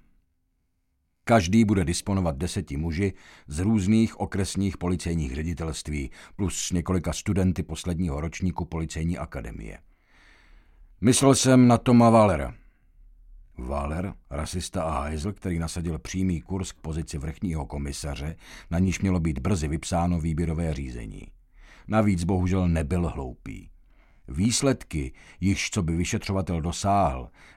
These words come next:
byly natolik pozoruhodné, že dokonce i Harry musel přiznat,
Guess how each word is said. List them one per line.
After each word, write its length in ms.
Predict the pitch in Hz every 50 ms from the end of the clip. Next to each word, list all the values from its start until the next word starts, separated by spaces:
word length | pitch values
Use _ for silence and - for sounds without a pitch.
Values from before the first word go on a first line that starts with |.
| -
byly 200 | 80 90 92 90
natolik 460 | 85 90 92 90 - 110 104 107 95 -
pozoruhodné, 840 | - 104 98 107 107 107 92 98 104 92 101 101 101 104 104 104 - - - - -
že 160 | 69 76 90
dokonce 480 | 80 104 85 - 113 110 98 - 117 107
i 140 | 95 80
Harry 300 | 71 65 80 107 107 95
musel 320 | 80 78 73 - - 76 71
přiznat, 520 | - - 82 80 73 85 95 92 92 -